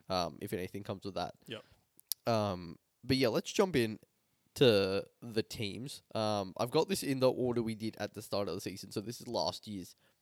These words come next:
Speaker 1: standings. Um, yeah, we're just gonna go through them. We're gonna go through some notes from throughout the season and look back at our predictions that we made at the start of the year.
Speaker 2: Right.
Speaker 1: All right.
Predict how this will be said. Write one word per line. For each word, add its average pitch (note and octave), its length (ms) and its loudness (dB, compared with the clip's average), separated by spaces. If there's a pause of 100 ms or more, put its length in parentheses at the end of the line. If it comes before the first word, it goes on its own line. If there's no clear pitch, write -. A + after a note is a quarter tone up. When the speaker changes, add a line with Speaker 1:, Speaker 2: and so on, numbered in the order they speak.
Speaker 1:
standings. G2 760 -4 (560)
Um, F#2+ 560 0
yeah, C#3 180 4
we're A2+ 100 2
just G#2 140 -8
gonna C3+ 120 0
go B2 160 4
through B2 200 0
them. A#2+ 120 0
We're A#2+ 100 0
gonna A#2 140 0
go G#2 200 2
through A2+ 300 0 (480)
some G#3+ 280 0
notes C#3 300 8
from A#2+ 380 -2
throughout B2+ 260 4
the A2 80 -6
season A#2+ 300 -2
and A#2 140 -2
look A#2 140 -4
back - 220 2
at G#2+ 100 2
our F#2+ 100 2
predictions G#2 640 -6
that F2 80 0
we G2+ 120 -2
made G2+ 260 -4
at G2+ 160 -4
the - 80 -8
start D#2+ 360 -2
of F2+ 80 -6
the G2 80 -10
year. F2 300 -12 (120)
Speaker 2:
Right. G#2+ 200 -16 (520)
Speaker 1:
All A2+ 140 4
right. F2 180 0